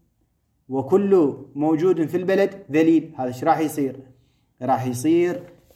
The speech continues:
آه، شكل، آه، من الشكل الثاني طبعًا هذا. هذا من الشكل الثاني، لأنه الدليل دليل وين يصير؟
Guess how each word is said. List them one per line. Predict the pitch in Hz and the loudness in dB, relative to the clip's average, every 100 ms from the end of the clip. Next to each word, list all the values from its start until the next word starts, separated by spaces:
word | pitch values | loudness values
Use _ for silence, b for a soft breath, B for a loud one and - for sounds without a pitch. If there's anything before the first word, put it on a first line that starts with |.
| _ 127 | _ -6
آه، | 123 117 113 110 110 110 - - | -4 -4 -6 -8 -8 -10 -12 -14
شكل، | - 170 160 165 170 - _ | -4 -4 -2 -6 -8 -14 _
آه، | 123 120 117 | -8 -6 -4
من | 135 135 156 | -4 0 -2
الشكل | 143 - | -2 -4
الثاني | 139 - 127 104 98 | -6 -2 -2 -2 -6
طبعًا | 98 95 | -10 -14
هذا. | - 90 - _ _ _ _ | -14 -16 -16 _ _ _ _
هذا | 120 120 | -6 -2
من | 127 | -2
الشكل | - - | -4 -8
الثاني، | 113 123 110 104 | -6 -4 -2 -4
لأنه | 107 107 110 | -4 -4 -4
الدليل | 113 107 120 131 120 | -4 -4 0 0 2
دليل | 123 127 | 0 0
وين | 135 147 | 2 0
يصير؟ | 139 127 120 | 0 -6 -6